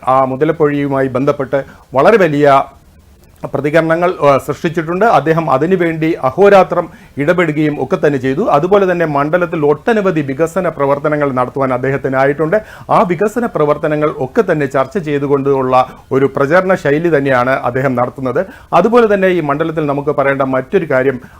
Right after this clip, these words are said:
അവിടെ ഏറ്റവും കൂടുതൽ ഒരു വിവാദം ഉയർന്നിരിക്കുന്നത് ഇരട്ട വോട്ടുകൾ,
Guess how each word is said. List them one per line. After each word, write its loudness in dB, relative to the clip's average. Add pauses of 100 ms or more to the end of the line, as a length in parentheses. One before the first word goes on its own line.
അവിടെ 2
ഏറ്റവും -2
കൂടുതൽ 0 (120)
ഒരു -2
വിവാദം -4
ഉയർന്നിരിക്കുന്നത് -2 (120)
ഇരട്ട 0
വോട്ടുകൾ, -2